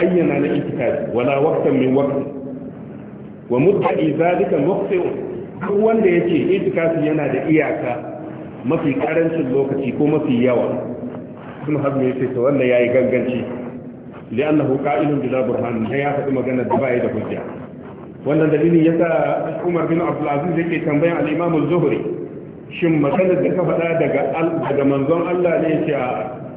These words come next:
Abubakar fa? Yace, "A'a." Umar fa? Yace, "A'a." Usman fa? Yace, "A'a."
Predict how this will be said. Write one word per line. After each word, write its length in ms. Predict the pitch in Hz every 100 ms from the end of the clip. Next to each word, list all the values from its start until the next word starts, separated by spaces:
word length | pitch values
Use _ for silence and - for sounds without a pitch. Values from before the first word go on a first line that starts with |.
| - 139
Abubakar 480 | 165 180 180 156
fa? 160 | 139 139
Yace, 260 | 170 - 151
"A'a." 460 | 143 117 110 113
Umar 240 | 190 190 165
fa? 80 | - 143
Yace, 180 | 175 175
"A'a." 320 | 156 139 143
Usman 320 | 165 180 202 196
fa? 80 | -
Yace, 220 | 185 190 175
"A'a." 260 | 170 -